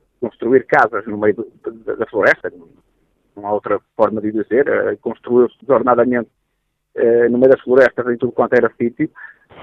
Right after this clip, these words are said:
Eh, acontece que, que, que, que, eh, na maior parte dos casos, o proprietário da casa é um, o proprietário da floresta é outro. Ora, esse proprietário da floresta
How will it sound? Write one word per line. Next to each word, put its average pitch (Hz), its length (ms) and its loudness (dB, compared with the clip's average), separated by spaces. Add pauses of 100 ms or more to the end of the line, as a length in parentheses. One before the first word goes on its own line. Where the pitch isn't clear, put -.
Eh, - 120 -6
acontece 131 680 2
que, 135 260 0
que, - 180 -12
que, 120 260 0
que, - 140 2
eh, 110 1200 2
na 123 180 0
maior 135 120 4
parte 135 160 0
dos - 100 -20
casos, 117 340 2 (120)
o - 100 -6
proprietário 131 420 0
da - 60 -4
casa 135 280 2
é 147 60 6
um, 127 280 2 (520)
o 143 80 -10
proprietário 143 400 -2
da 123 60 -4
floresta 131 380 2
é - 20 6
outro. 113 340 2
Ora, 123 320 2
esse 143 340 4
proprietário 135 360 2
da - 60 0
floresta 139 420 2